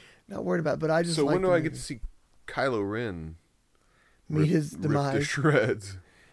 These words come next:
Speaker 1: I don't know, 'cause that is the guy I had trouble with. In fact, what's funny is the kids got me a lot of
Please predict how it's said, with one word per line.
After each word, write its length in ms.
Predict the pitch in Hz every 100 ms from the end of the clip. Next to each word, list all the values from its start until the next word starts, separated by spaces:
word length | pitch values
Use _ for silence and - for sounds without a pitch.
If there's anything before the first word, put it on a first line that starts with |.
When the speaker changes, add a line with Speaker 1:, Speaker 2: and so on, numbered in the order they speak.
| _ _
Speaker 1:
I 120 | - 220
don't 180 | 349
know, 280 | 185 190 160
'cause 160 | 143 143
that 160 | 180
is 220 | 190 190 170
the 100 | 156
guy 200 | 160 160
I 140 | 151
had 180 | 151 147
trouble 320 | 165 151 123
with. 160 | 120 110 - - -
In 140 | 170
fact, 460 | 165 247 262 214 - - - - _
what's 200 | 190 -
funny 240 | 226 226
is 100 | 180
the 60 | 156
kids 280 | 208 196 165
got 200 | 160 -
me 120 | 165
a 120 | 135
lot 440 | 139 143 156 165 -
of 600 | 151 147 147 135 - -